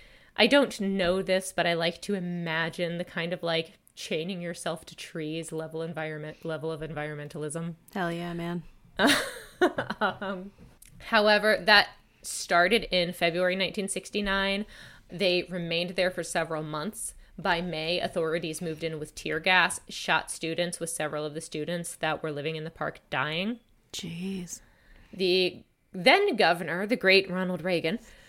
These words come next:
Speaker 2: Mm.
Speaker 1: made a statement vowing that if students wanted a bloodbath, they'd get one.
Speaker 2: Oh, jeez.
Speaker 1: Thanks, Ronnie.
Speaker 2: Monster.
Speaker 1: This happened all literally across the street from where Ted was living.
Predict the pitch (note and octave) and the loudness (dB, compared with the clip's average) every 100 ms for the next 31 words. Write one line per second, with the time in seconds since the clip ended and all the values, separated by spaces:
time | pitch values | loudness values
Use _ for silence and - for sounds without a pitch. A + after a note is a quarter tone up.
0 | - D#3 D#3 D3 - - A3 B3 A#3 C4+ | -8 -4 -2 -4 -10 -10 -2 4 4 4
1 | - B3+ - A3+ F#3 G#3+ G#3 F#3+ F3+ F3 | 4 4 4 -2 2 4 4 2 0 0
2 | E3+ - - A3 B3+ - G#3 A3+ G#3+ E3+ | 0 -2 -4 -2 -4 -6 -4 -2 -4 -4
3 | F#3+ A3 A#3 C4+ - E3 G#3 G#3+ E3+ - | -4 0 0 -2 -2 0 0 -2 -4 -4
4 | - - - G3+ - - B3+ G3 D#3 - | -6 -10 -10 -14 -10 -2 2 2 0 -6
5 | - - - D#3 D3+ D3+ C#3+ - - - | -8 -6 -6 -6 -6 -6 -4 -6 -8 -14
6 | - _ _ - F3 - D#3+ D#3+ E3 E3+ | -20 _ _ -6 -6 -4 -6 -4 -6 -8
7 | - _ - _ - F3 D3+ D3 D3+ E3 | -14 _ -20 _ -8 -4 -2 -2 -4 -4
8 | - - D#3+ D#3+ - _ _ _ - - | -6 -6 -6 -8 -14 _ _ _ -20 -10
9 | G3+ D#4+ F#4 - C#4+ C#4+ E4 E4 - G#3 | 0 0 2 4 4 6 0 -2 2 4
10 | A3 G3 G3 G3 G3+ G3 F#3+ D#3+ - D3+ | 4 2 -2 -2 -2 -2 -2 -4 -4 -10
11 | - - E3+ - - - - - - - | -10 -10 -12 -12 -12 -14 -14 -16 -16 -18